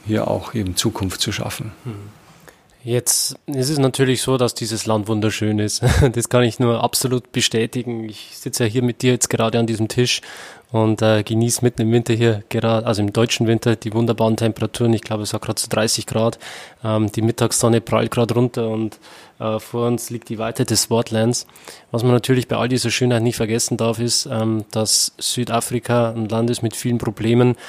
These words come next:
Speaker 2: äh, mit einer, äh, korrupten Regierung und viel Kriminalität. Ist es dann nicht auch so, dass du gewisse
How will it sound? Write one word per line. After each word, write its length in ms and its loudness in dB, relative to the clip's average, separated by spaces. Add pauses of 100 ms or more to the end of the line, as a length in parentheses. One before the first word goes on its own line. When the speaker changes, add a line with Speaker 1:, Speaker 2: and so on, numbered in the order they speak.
(260)
Speaker 2:
äh, 380 2 (260)
mit 220 0
einer, 680 0
äh, 60 -8
korrupten 520 0
Regierung 580 2 (560)
und 340 0
viel 220 -4
Kriminalität. 1000 2 (960)
Ist 160 -2
es 120 -4
dann 520 4 (320)
nicht 260 0
auch 120 2
so, 220 0
dass 220 0
du 440 -2 (500)
gewisse 760 0